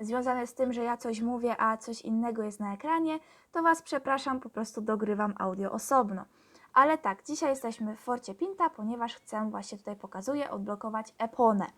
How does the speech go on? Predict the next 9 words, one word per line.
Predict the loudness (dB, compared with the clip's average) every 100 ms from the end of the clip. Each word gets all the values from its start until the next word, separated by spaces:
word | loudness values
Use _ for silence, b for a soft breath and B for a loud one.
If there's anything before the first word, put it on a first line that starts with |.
| B B B B B
Tak, | 2 2 4
mamy | 2 2 0
tutaj | -2 -2 -2 -4
zadanko | -2 0 2 0 -4 -4 0 0 0
dostępne, | -4 -6 -4 -2 -2 -2 -4
czyli | -4 -4 -4
polowanie | -2 -2 0 0 2
na | 0 0
turystów. | 0 2 2 0 -4 -4 -4